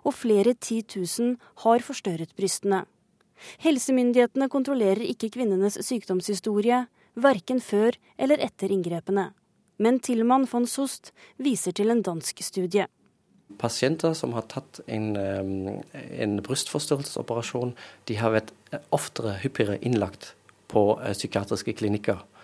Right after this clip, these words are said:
Speaker 2: før operasjon.
Speaker 1: Men von Soest har også gjort en undersøkelse i samarbeid med Colosseumklinikken, hvor mange er glad for brystforstørrelsen.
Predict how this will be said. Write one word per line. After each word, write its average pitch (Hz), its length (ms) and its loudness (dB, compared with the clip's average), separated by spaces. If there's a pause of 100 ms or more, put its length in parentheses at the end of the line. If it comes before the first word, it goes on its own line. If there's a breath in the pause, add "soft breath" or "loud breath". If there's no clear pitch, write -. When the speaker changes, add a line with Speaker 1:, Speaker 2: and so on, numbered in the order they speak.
(180 loud breath)
Speaker 2:
før 127 260 6
operasjon. 92 360 -8 (260)
Speaker 1:
Men 311 380 4
von 311 220 2
Soest - 360 -6
har 277 100 0
også 262 220 -2
gjort 226 220 -2
en 247 60 0
undersøkelse 190 760 -2
i 226 40 -2
samarbeid 196 580 2
med 196 120 2
Colosseumklinikken, 208 1080 0 (340 soft breath)
hvor 262 180 2
mange 269 300 4
er 254 340 4
glad 175 360 -2 (100)
for 240 140 0
brystforstørrelsen. 175 960 -4